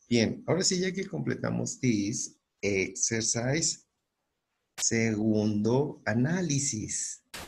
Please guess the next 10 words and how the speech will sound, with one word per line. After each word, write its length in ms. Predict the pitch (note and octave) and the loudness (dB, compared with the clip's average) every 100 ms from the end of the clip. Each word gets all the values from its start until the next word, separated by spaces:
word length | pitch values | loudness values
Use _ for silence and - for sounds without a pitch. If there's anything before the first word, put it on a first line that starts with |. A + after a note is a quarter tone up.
| - _ _ _ _ _ | -18 _ _ _ _ _
Utilizando 720 | B2 B2+ C#3 D3 F3+ A3+ - | -4 0 2 2 4 4 2
all 240 | - D#3 E3+ | 4 4 4
of 140 | - | 2
these 240 | C#3+ C#3+ B2+ | 0 0 2
words 320 | A#2+ A#2+ - | 2 2 0
que 80 | A2+ | -4
acabas 400 | A2+ A2+ B2 A#2+ | 0 2 2 -2
de 140 | - | -2
cambiar, 600 | F#2 G2+ G2+ G2+ F2+ F#2+ - B2 _ _ _ _ _ - - | -2 -2 -2 -4 -4 -6 -10 -18 _ _ _ _ _ -10 -2
¿sí? 400 | B2 C#3+ F3 | 2 2 0